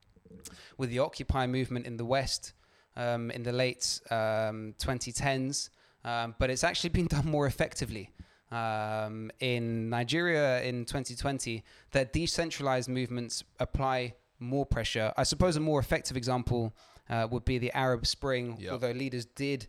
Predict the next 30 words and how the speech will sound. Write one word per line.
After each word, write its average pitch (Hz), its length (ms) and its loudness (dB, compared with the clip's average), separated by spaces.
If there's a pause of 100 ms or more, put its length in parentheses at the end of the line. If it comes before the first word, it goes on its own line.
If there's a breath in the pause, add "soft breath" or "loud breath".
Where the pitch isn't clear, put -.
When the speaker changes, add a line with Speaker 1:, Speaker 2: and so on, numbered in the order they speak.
(400 soft breath)
Speaker 1:
uh, 117 220 -2
appear 123 480 4
eventually 123 600 -2
throughout 117 360 -2
that 131 180 -2
process, 113 480 -2
and 117 120 -4
we'll 117 180 -4
come 123 200 -2
along 113 220 -2
the 107 80 -10
parallels, 110 560 -2 (420 soft breath)
um, 107 760 -6
between 117 680 0
kind - 180 -10
of 113 40 -8
Nigeria 110 760 -4
and 107 180 -8
what 104 140 -2
happened 110 260 -2
in 107 60 -6
Tunisia, 107 500 -6 (680 loud breath)
uh, 107 240 2
later. 131 360 2
But 131 340 6 (200 loud breath)
like 156 220 4
I - 20 -2
said, 127 140 -2
the 127 60 -2
first 190 520 2